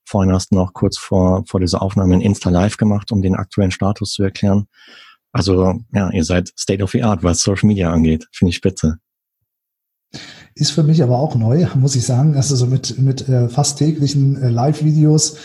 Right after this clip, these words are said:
Speaker 2: äh, das hab ich so jetzt auch noch nicht gemacht. Aber, äh, uns ist halt wichtig, dass wir, ähm, ja, im Prinzip die Community da draußen, die alle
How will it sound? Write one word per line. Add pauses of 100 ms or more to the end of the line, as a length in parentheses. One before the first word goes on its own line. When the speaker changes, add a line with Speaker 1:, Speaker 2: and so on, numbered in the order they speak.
(300)
Speaker 2:
äh,
das
hab
ich
so
jetzt
auch
noch
nicht
gemacht. (440)
Aber,
äh,
uns
ist
halt
wichtig,
dass
wir,
ähm,
ja,
im
Prinzip
die
Community
da
draußen,
die
alle